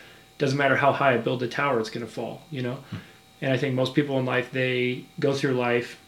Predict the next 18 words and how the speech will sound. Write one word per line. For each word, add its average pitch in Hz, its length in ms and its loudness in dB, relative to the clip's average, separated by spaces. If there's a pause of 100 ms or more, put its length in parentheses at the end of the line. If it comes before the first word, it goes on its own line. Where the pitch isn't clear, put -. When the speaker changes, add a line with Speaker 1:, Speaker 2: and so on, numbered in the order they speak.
(640)
Speaker 1:
so 147 240 4
focused 139 380 0
on 127 80 -2
the 123 120 -4
external 120 360 -4
things, 120 320 -4
like, 120 100 -4
how 135 140 2
can 139 160 -4
I 135 60 0
accumulate 127 580 -2
more 127 320 2
material 131 460 0
things 120 340 -2
or 117 60 2
more 120 180 -2
status 120 520 0
or 113 360 -4